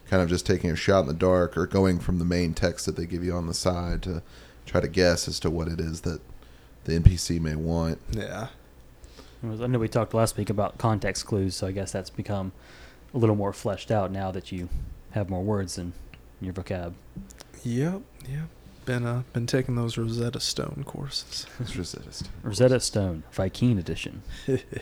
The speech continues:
Speaker 1: Uh, was there anything else specifically that you want to touch on, Murphy?
Speaker 2: Um, nope, just, uh, still coming across a lot of, uh, worlds with Gravitino balls,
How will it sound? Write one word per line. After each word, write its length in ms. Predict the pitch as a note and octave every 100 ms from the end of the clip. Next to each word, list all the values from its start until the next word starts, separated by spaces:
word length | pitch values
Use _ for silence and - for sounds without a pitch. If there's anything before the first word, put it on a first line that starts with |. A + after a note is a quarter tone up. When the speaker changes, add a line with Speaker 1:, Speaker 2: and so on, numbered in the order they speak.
| - - - -
Speaker 1:
Uh, 160 | G#2
was 120 | G2
there 100 | G2+
anything 220 | G2+ G2+ G2+
else 180 | G2+
specifically 480 | - - A2 G#2 G2+
that 160 | F#2+ -
you 80 | G2+
want 100 | F#2
to 80 |
touch 220 | F2+ B2 -
on, 160 | C#3
Murphy? 340 | C#3 D3 E3 D#3
Speaker 2:
Um, 600 | C#3 C#3 C#3 C#3 C3 -
nope, 280 | D3 F#3+ F#3
just, 300 | D3+ E3+ -
uh, 320 | F3 D3+ D3
still 320 | C#3 - C4 C#4+
coming 320 | - C#4 B3
across 400 | G3+ G#3 G3+ -
a 60 |
lot 240 | D#3 D3 D#3+
of, 400 | D3+ B2 A#2 - -
uh, 180 | B2+ B2
worlds 400 | A#2 C3+ C#3 -
with 200 | A2+ -
Gravitino 720 | A#2+ B2+ A#2 - C3+ A2 A#2
balls, 640 | G#2+ G2+ - - A2 -